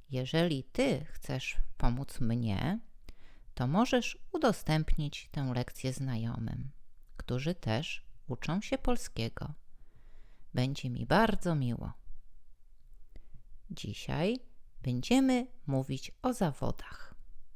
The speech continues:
Słuchaj tekstu i udziel krótkiej odpowiedzi na każde pytanie.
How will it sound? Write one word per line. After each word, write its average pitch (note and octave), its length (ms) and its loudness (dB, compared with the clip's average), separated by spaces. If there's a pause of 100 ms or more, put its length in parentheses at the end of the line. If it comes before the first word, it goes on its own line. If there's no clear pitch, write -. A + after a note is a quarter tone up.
(680)
Słuchaj D#3 600 6
tekstu A#3+ 720 0 (560)
i A#2 140 0 (100)
udziel E3 520 2 (180)
krótkiej - 520 4
odpowiedzi C3+ 1000 8 (180)
na D#4 180 4
każde C3+ 500 2
pytanie. - 680 2